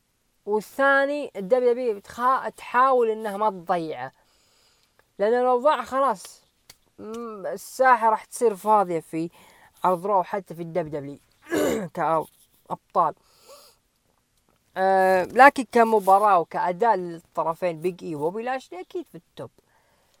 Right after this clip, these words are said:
وراح نجيها بعدين في المين إيفنت، راح ن-، ن-، نحل-، أحللها أكثر وأكثر.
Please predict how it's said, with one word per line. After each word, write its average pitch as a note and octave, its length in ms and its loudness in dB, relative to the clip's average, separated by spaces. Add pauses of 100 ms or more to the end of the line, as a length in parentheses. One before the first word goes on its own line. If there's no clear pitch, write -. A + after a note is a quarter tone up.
(360)
وراح A#3+ 240 -8
نجيها B3+ 440 -4
بعدين F#3 440 4
في F#3+ 480 -2
المين F3+ 360 0
إيفنت، G3+ 380 -2
راح F#3 120 -12
ن-، F3 220 -16 (760)
ن-، D#3 680 -6
نحل-، E3+ 440 -6
أحللها D#3 760 -6
أكثر C#3+ 280 -12
وأكثر. - 420 -12